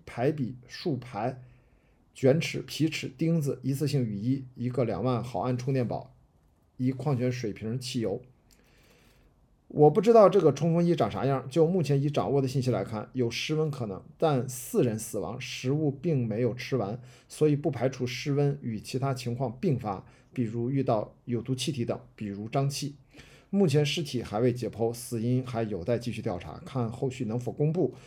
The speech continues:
不然就很难做到有效预防。好吧，到现在我还没有，可能后续尸检啊、死因可能已经有报道吧，但是我没有跟踪到后续的消息。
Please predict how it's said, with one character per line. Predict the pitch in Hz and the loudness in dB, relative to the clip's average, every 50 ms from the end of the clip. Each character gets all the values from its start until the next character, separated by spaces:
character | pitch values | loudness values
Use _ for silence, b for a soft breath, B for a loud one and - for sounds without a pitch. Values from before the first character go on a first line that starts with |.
| B B B B B - | B B B B B 6
不 | 185 170 | 8 10
然 | 143 127 131 139 139 | 10 10 8 4 2
就 | 135 151 123 110 | 2 2 2 2
很 | - - 113 98 | 2 -2 -6 -4
难 | 95 92 98 113 | -4 -4 -4 -4
做 | 117 123 139 117 | -2 0 2 2
到 | 110 113 104 90 - - - _ | 2 2 0 0 -2 -6 -14 _
有 | - 107 107 98 92 87 - | -10 -6 -6 -6 -6 -6 -8
效 | - - - 131 117 95 - - - - _ | -8 -4 -2 0 0 0 -2 -6 -12 -16 _
预 | - 117 110 | -8 -6 -6
防。 | 98 - - 67 64 - - - - _ _ _ _ _ - | -6 -8 -10 -12 -12 -14 -18 -20 -20 _ _ _ _ _ -16
好 | - 113 | -12 -8
吧， | 110 107 104 | -8 -8 -4
到 | 104 127 120 | -2 -2 -2
现 | 117 - 139 117 | 0 -2 -2 0
在 | 131 123 113 110 117 - | 2 2 2 0 -2 -4
我 | 131 120 110 104 | -4 -4 -4 -4
还 | 95 110 113 | -4 -4 -2
没 | 110 117 | 0 0
有， | 120 113 104 - - - - _ - | 0 0 0 -4 -8 -12 -20 _ -16
可 | - - - 120 | -14 -10 -4 -2
能 | 139 185 202 | -2 -2 -2
后 | - - 190 170 | 0 2 2 2
续 | 143 - - 185 143 120 120 - B B B B B B B B B B - - | 2 0 0 0 0 0 0 -2 B B B B B B B B B B -16 -10
尸 | - - - - 185 190 | -6 -4 0 2 2 4
检 | 156 160 135 90 | 4 4 4 4
啊、 | 117 143 | 4 2
死 | 139 - - 127 113 | 2 2 0 0 2
因 | 139 165 165 | 2 2 2
可 | - - 139 | 2 2 2
能 | 156 147 | 2 4
已 | |
经 | 127 143 | 4 4
有 | 147 135 98 | 4 4 4
报 | - - - 156 120 | 4 4 6 6 6
道 | 113 - - | 4 0 -4
吧， | 92 98 107 | -8 -6 -6
但 | 131 120 | -4 -4
是 | 123 131 | -2 -2
我 | 120 107 104 - - - - - - - _ _ | -2 -2 -2 -4 -6 -8 -10 -12 -14 -18 _ _
没 | - 120 123 | -4 0 2
有 | 143 131 120 | 2 2 2
跟 | 135 135 131 | 2 2 2
踪 | 135 135 131 | 2 2 2
到 | 131 131 117 104 101 | 0 0 0 -2 -4
后 | - - - 127 120 | -4 -4 -2 -2 -2
续 | 123 - 123 113 | -2 -4 -4 -4
的 | 113 113 107 107 92 90 - | -4 -4 -6 -6 -6 -8 -6
消 | - - 135 127 123 | -2 0 0 0 0
息。 | 123 123 - - | 0 -4 -10 -14